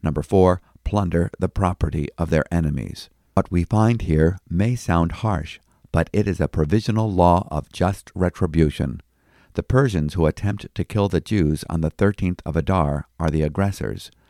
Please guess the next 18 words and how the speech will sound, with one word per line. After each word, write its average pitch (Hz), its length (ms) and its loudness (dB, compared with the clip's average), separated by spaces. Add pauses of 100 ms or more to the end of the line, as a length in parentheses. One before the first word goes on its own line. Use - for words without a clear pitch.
(260)
The 71 80 -4
Jews 87 520 4
are 76 180 -2
authorized 101 640 0
and 80 120 0
empowered 78 640 0
to - 140 -6
defend 107 380 0
themselves 76 640 -4 (280)
to 95 100 0
the 95 120 2
same 117 300 2
measure 82 440 2
that 80 180 -2
they 85 160 2
are 78 180 -2
being 80 460 0
attacked. 82 560 -4